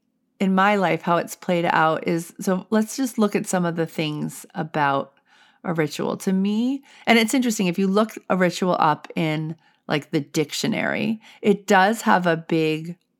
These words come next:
religious connotation. And I think that that's one of the reasons that I was actually really hesitant towards it, because I have absolutely nothing against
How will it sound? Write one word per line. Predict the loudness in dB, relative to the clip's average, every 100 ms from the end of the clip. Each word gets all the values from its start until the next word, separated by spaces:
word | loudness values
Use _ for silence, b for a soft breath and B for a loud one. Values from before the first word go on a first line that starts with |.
| _ -6
religious | 0 2 2 0 0 -2 -4 -10
connotation. | -2 -2 -2 -4 -4 -4 -2 -2 -2 -4 B B B -2
And | 2 4
I | 2
think | 0 -2 -2 -2
that | -2 2
that's | 2 2 -4
one | -2 0
of | -2 -4
the | -2
reasons | 0 0 0 -2 -2 -6 -10 B B B
that | -2 0 4
I | 6 6 4
was | 0 2
actually | 0 0 -2
really | 0 -2 -2
hesitant | -2 -2 0 0 -4 -6
towards | -6 -4 -4 -4
it, | -6 -6 -10 B B B
because | -2 2 4 4 2 -4 -14 _
I | 0
have | 0 -2 -12 _ 4
absolutely | 4 2 -2 -2
nothing | 0 -2 -4 -8 -6 -6
against | -2 0 -2 -6 -14